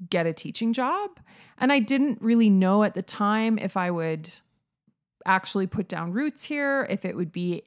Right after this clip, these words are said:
kind of a temporary thing. Like, I wasn't super <laughs> jazzed about living in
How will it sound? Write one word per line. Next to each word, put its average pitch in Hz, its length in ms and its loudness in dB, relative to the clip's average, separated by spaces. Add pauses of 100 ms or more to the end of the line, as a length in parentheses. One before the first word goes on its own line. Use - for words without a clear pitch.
(160)
kind 180 220 -2
of 156 60 -8
a 151 60 -6
temporary 208 680 0
thing. 190 760 -2
Like, 110 340 -6 (320)
I 185 60 2
wasn't 226 400 2
super 233 560 2
<laughs> 185 100 2
jazzed 208 480 4 (140)
about 202 420 2 (300)
living 208 380 6
in 202 640 6